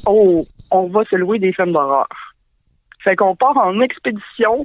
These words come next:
puis on revient avec trois tonnes de cochonneries, des bonbons, des jujubes, chocolat, chips, name it, puis l'exorcisme d'Émilie Rose, qui venait juste de sortir. Ok. Fait qu'on s'installe. On est sur mon divan trois places, on est chacun à notre bout.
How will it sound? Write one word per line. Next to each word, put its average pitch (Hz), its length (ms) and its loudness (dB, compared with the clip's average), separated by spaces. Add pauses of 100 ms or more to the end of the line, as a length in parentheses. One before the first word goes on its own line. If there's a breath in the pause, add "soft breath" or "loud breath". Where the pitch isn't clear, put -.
puis 214 140 0
on 180 100 2
revient 208 380 0
avec 202 360 -2
trois 320 460 0
tonnes 269 320 0
de - 140 -2 (140)
cochonneries, 240 600 -4
des 190 140 -2
bonbons, 220 400 -2
des 185 120 -6
jujubes, 202 400 -4
chocolat, 202 520 -2
chips, - 320 -2
name 226 320 0
it, 247 100 -2 (540 loud breath)
puis 285 260 4 (180)
l'exorcisme 233 1040 -2
d'Émilie 220 400 2
Rose, 160 340 -4 (220)
qui 247 140 -6
venait 202 240 -2
juste 262 160 -4
de 180 80 -4
sortir. - 400 -10 (1600)
Ok. - 60 -18 (300)
Fait 196 80 -8
qu'on 233 180 -2
s'installe. - 640 -6 (160)
On 202 140 -2
est 240 120 -4
sur 247 120 2
mon 233 100 2
divan 220 300 -2
trois - 260 -2
places, 190 380 -2
on 208 120 -2
est 196 80 -6
chacun 202 340 -2
à - 20 -2
notre 190 220 -4
bout. 202 260 2